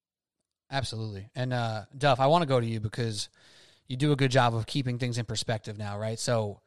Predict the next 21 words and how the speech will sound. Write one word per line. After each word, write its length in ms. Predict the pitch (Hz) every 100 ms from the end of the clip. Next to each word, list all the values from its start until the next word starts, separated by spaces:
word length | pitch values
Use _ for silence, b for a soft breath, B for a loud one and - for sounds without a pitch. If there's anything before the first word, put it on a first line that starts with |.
| _ _ - - - - _ _ _ _
the 80 | 131
Nuggets 340 | 143 151 147
win 440 | 127 143 143 139 131
the 120 | 131
second 300 | - 135 139
round 180 | 131 123
series. 420 | 131 131 131 120
It's 160 | 131
a 60 | 127
hump 260 | 113 143 131
that 100 | 123
they 120 | 127
needed 240 | 127 123
to 80 | 120
get 160 | 117 113
over 320 | 113 113 110 _ _ _ _
for 160 | - 147
sure, 280 | - 139 113
'cause 180 | - 123
they, 280 | 135 120 - b b b -
they, 140 | 143